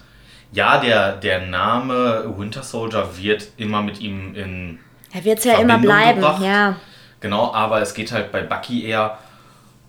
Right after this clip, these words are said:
Speaker 1: um das, was er für sich getan hat.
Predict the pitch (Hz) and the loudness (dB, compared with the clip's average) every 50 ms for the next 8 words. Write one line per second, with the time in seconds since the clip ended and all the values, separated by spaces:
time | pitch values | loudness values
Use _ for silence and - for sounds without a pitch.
0 | _ _ _ _ _ _ - 120 107 101 92 110 110 113 - - - - - - | _ _ _ _ _ _ -4 -2 -2 0 2 2 0 0 0 -4 -8 -10 -12 -10
1 | 120 117 113 - - 113 110 - 120 104 127 139 - - 113 - 104 92 82 85 | -6 -6 -4 -4 -4 -6 -6 -6 -6 -6 -6 -6 -6 -6 -8 -6 -2 -2 -2 -2
2 | 85 82 82 - - - | -2 -6 -8 -8 -8 -12